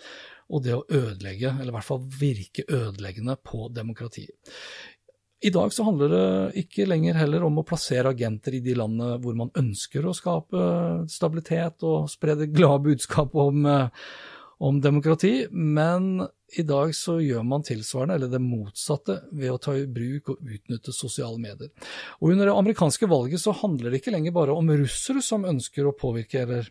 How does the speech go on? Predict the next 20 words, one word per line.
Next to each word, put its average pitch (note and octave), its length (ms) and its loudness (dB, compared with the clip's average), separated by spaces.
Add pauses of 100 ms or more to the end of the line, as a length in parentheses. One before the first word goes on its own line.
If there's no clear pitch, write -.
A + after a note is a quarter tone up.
manipulere, A#2+ 840 0 (100)
men D3+ 240 0
om D#3+ 140 0
hvordan C#3 340 -2
den D#3+ 240 -2
sittende - 640 -6
presidenten D#3 640 -2
Donald C#3 300 0
Trump, G#3+ 400 -4 (540)
som G#3 240 0
da C3 60 4 (100)
gjør A#2+ 160 0
sitt D#3 160 -4
beste F#3+ 400 -2
for D#3 160 -8
å - 20 -8
skape - 460 -6
uro B2 400 -4
og D3+ 160 -8
splid, C3+ 600 -2